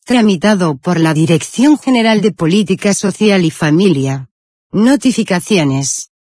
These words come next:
Anuncio de quince de noviembre de dos mil trece sobre notificación de resolución de inicio del procedimiento arbitral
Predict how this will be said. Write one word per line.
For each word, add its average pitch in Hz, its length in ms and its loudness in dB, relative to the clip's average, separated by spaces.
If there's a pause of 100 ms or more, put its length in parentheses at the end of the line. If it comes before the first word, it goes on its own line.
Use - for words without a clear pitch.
(240)
Anuncio 226 600 0
de 208 100 2
quince 233 460 -2
de 202 100 2
noviembre 170 800 2
de 190 140 0
dos 196 200 0
mil 214 380 2
trece 240 400 0
sobre 240 340 0
notificación 233 920 0
de 208 120 2
resolución 190 800 0
de 233 80 0
inicio 226 520 2
del 185 200 0
procedimiento 190 1080 0
arbitral 220 640 0